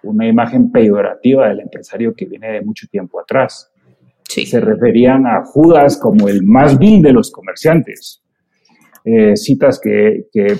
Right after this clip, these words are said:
Speaker 1: podido ver, eh, "Es más fácil que un camello pase por el ojo de una aguja que un rico entre en el reino de los cielos".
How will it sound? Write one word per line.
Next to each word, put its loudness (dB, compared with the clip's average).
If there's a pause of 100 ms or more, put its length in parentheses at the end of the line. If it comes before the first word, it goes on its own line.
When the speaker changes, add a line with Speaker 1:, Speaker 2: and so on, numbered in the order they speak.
Speaker 1:
podido 2
ver, 2 (100)
eh, -8
"Es -2
más 2
fácil 0
que -8
un 0
camello 0
pase -2
por -6
el -10
ojo -2
de 4
una 0
aguja 0
que -14
un -10
rico -2 (340)
entre -2
en -2
el -8
reino -6
de -6
los -18
cielos". -2